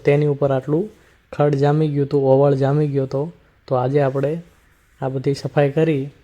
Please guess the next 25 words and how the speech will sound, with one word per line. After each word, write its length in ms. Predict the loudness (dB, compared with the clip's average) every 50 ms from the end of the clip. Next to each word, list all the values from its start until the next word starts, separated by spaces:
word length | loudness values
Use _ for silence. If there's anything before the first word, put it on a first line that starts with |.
| _ _ _ _ -8
અને 160 | -6 -6 -6 -6
આપણે 220 | -4 -4 -2 -2 -2
આ 100 | -2 -4 -4
મશીનને 420 | -6 -8 -8 -6 -6 -4 -4 -6 -8 -10 -16 _ _ _ -20 -20 -20 -20 _ _ _ _ -6
રિપેરિંગ 400 | -2 0 2 2 2 0 -2 -4 -4
કરી 220 | -2 0 0 0 0
અને 120 | -2 -4 -6 -8 -12 -18 _ _ _ _ _ _
ચાલુ 300 | -4 -2 -2 0 -2 -2 -2
કરવાનું 440 | -2 0 2 2 0 0 -2 -4 -6 -6
છે. 140 | -6 -6 -6 -6 -8 -14 _ _ -20 -20 _ _ _ _ _ _
તો 60 | -16 -10 -6
તમે 240 | -4 -2 -2 -2 -2 0
જોઈ 220 | 0 0 0 0
શકો 220 | -4 -6 -6 -8 -8 -6
છો 120 | -6 -8 -6 -4
કે 120 | -4 -4 -4 -6 -10 -14 _ _ -2 -2
ઓગાનની 380 | -2 0 -2 -2 0 -2 -2 -2 -2
અંદર 180 | 0 -2 -2 -2 -4
કેટલું 320 | -8 -8 -6 -4 -4 -4 -4 -2
પાણી 220 | -2 0 0 0 2
આવેલું 320 | 2 2 2 0 0 -4 -2
છે, 120 | -2 -2 -2 -2 -6 -12 _ _ _ _
જેથી 360 | -4 -4 -4 -2 -4 -6 -6 -6 -8 -12 -16 _ _ _ 0
ઓવળ 240 | 0 2 2 2 0 -2 -4
માથે 220 | -6 -6 -6 -8